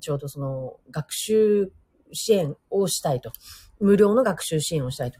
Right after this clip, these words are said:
教育でやっぱそのお金があるなしでね、その受けられる教育の質っていうのは違ってくる。まあ、それは、その突き詰めて言えばもうしょうがないじゃないですか。そのアッパークラスに行く子は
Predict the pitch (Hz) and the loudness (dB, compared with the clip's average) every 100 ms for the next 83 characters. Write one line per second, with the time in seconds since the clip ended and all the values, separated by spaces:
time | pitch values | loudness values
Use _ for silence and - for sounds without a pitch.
0 | - 160 233 214 208 160 151 139 127 - | -12 0 4 4 2 -2 0 0 -2 -2
1 | 147 143 143 160 160 165 - 175 - 180 | -4 -4 -2 -2 0 -2 0 -2 2 0
2 | 160 180 - 135 139 165 _ _ _ 156 | 2 0 -2 -6 -6 -6 _ _ _ -4
3 | 147 - 160 180 185 196 180 151 170 160 | -2 -4 -2 2 4 4 0 0 0 0
4 | 160 170 - - 170 196 175 143 _ - | -2 -4 -6 -8 -6 -4 -2 -4 _ -8
5 | 156 165 185 180 151 160 - 254 220 - | -4 -2 -4 -4 -4 -4 -4 -4 -4 -6
6 | - _ _ - 190 170 - 214 285 285 | -18 _ _ -6 -4 -4 -10 -2 2 6
7 | 196 151 151 156 196 185 208 196 147 131 | 6 4 2 0 0 2 2 2 0 -6
8 | - 156 147 - 165 165 170 151 131 131 | -8 -4 -4 -2 -2 0 0 0 -4 -6
9 | 151 202 151 - | -2 2 2 2